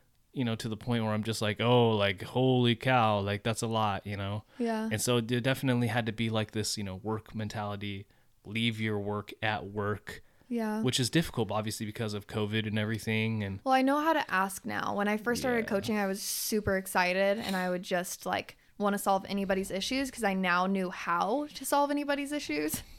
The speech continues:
Speaker 2: <laughs> And, um, yeah, it took us some time for me to know when to ask and say, like, "Can I, like, can I give advice?"
Speaker 1: Yes,
Speaker 2: Like,
Speaker 1: that's
Speaker 2: it's
Speaker 1: the
Speaker 2: just
Speaker 1: biggest part. Yes,
Speaker 2: Yeah.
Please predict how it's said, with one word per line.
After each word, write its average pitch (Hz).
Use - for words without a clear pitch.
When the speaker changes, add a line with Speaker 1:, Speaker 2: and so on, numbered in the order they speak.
Speaker 2:
<laughs> -
And, 208
um, -
yeah, 214
it 220
took 214
us 214
some 214
time 220
for 220
me 220
to 240
know 208
when 190
to -
ask 220
and 226
say, 226
like, 214
"Can 233
I, -
like, 202
can 208
I 190
give 190
advice?" 220
Speaker 1:
Yes, -
Speaker 2:
Like, 107
Speaker 1:
that's 101
Speaker 2:
it's 110
Speaker 1:
the 110
Speaker 2:
just 101
Speaker 1:
biggest 101
part. 65
Yes, 62
Speaker 2:
Yeah. 71